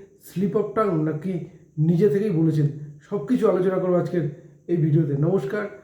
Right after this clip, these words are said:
আমি সত্যজিৎ পাল। কয়েকদিন আগেই আমরা দেখেছিলাম প্রধানমন্ত্রী নরেন্দ্র মোদী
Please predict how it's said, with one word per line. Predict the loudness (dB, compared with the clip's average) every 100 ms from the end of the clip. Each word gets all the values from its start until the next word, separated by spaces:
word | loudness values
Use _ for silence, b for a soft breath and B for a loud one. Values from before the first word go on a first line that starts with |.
| B B
আমি | -6 -2 -2
সত্যজিৎ | -4 -2 -2 0
পাল। | 0 -2 -6 B B B B
কয়েকদিন | 0 0 2
আগেই | 0 2 0
আমরা | 0 2
দেখেছিলাম | 0 0 -2 -6
প্রধানমন্ত্রী | -4 -2 0 0
নরেন্দ্র | 2 2 2 2 0
মোদী | 0 -2